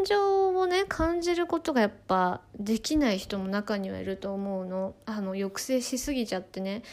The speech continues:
自分が何感じてるかやっぱ分かりませんっていう人もね、多いと思うの。だからなんか、もっと喜びたいはずなのに喜べないとか、その、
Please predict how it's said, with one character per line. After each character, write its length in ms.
自 160
分 200
が 80
何 280
感 280
じ 100
て 140
る 100
か 180
や 100
っ 20
ぱ 160
分 140
か 120
り 100
ま 160
せ 180
ん 60
っ 20
て 120
い 100
う 60
人 220
も 100
ね、 260
多 200
い 80
と 140
思 260
う 20
の。 240
だ 80
か 100
ら 60
な 120
ん 60
か、 240
も 160
っ 80
と 100
喜 440
び 120
た 200
い 40
は 140
ず 140
な 120
の 140
に 140
喜 340
べ 140
な 180
い 60
と 140
か、 520
そ 180
の、 840